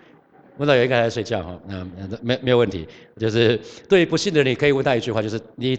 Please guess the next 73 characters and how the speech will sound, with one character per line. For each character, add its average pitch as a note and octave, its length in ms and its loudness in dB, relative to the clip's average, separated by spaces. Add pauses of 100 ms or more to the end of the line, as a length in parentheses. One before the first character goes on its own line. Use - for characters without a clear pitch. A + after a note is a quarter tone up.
每 B2+ 140 0
天 E3 140 2
这 F3 120 -2
么 D#3 120 2
辛 E3 320 -2
苦， G#2 260 0 (720)
what A#2+ 140 -6
do G#2+ 40 -4
you G2+ 140 -2
want？ F#2 160 -4 (260)
你 A2+ 80 -14
到 C#3+ 120 0
底 A2 80 0
要 G#2+ 80 -2
什 F2+ 100 -8
么？ - 80 -16 (400)
你 G#2 100 -12
到， D#3 200 -2
到 D3+ 160 0
底 C3 40 2
想 G2+ 140 -6
要 A2 80 -2
得 G2+ 100 -8
到 G2+ 100 -6
什 D#2 180 -10
么？” C#2 120 -16 (420)
那， F#2+ 300 -2 (300)
那， A#2+ 120 -4 (180)
那 B2 420 0
我 A2+ 60 -10
知 D3+ 80 -4
道 D3+ 60 2
很 A#2 80 2
多 B2+ 100 0
弟 C3+ 80 0
兄 B2+ 100 4
姐 G2 140 -4
妹 G#2 240 0 (180)
竭 A#2+ 140 0
力 C#3 100 4
地 A#2 60 2
参 A2+ 120 -2
加 A2+ 120 0
聚 A2+ 200 -4
会， G#2 200 0
竭 A2 100 -4
力 A#2+ 60 0
地 A2+ 40 0
参 G#2 140 -2
加 G#2+ 80 -2
晨 F#2+ 260 -6
更， F#2+ 280 -4 (320)
你 C3+ 80 -6
想 A2+ 140 -2
要 A#2 80 0
得 G2+ 140 -12
到 F#2+ 140 -6
什 D2+ 120 -14
么？ C2 100 -20 (260)
因 F#3+ 80 0
为 E3 60 4
很 B2 100 2
多 D#3 80 2
想 A#2 160 0
要 C3+ 60 0
用 C3 120 -2
金 A#2+ 220 -2
钱 F#2+ 180 -4
去 A#2 340 -2 (260)
得 G#2+ 80 -4
到 A2+ 100 2
好 F2+ 160 -4
处， D#2 240 -10